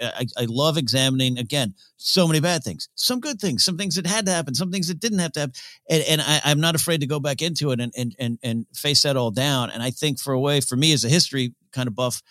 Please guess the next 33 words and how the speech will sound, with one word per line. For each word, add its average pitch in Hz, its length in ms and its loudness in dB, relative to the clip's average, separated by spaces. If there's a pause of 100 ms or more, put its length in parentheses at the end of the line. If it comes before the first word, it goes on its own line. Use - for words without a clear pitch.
(180)
to - 80 -4
have 143 60 2
Star 160 320 2
Wars, 151 260 0 (140)
maybe, 262 340 4
potentially, 190 480 0
this 175 300 0
is 139 160 -2
from 156 180 0
the 143 80 2
outside 147 240 2
looking 135 240 0
into 123 240 2
what 117 160 -2
they've 110 120 -2
got 101 200 -4
planned, 180 300 -4 (400)
of, 127 240 4
of 123 380 0 (340)
d-, - 180 -10
d-, - 160 -14
just 143 320 -4 (100)
putting 220 200 0
a - 20 4
Star 185 320 4
Wars, 160 480 4
uh, 139 380 4
uh, 131 360 0 (300)
gaze 139 340 4
on 95 200 -6
all 82 140 -12
that - 200 -18 (540)
and 107 760 -4